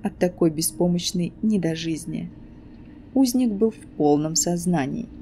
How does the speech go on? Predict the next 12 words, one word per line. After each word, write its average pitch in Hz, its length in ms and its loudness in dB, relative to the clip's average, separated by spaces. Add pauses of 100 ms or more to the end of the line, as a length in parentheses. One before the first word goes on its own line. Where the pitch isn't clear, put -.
(140)
твердой 165 440 2
памяти 170 580 -4 (680)
и 285 80 0
прекрасно 160 560 0
осознавал, 165 600 -2 (480)
насколько 180 640 0
жалко 165 440 -2
сейчас 226 480 -8
выглядел. 147 640 -6 (720)
Он 254 220 6
медленно 156 420 4
повернулся 165 840 0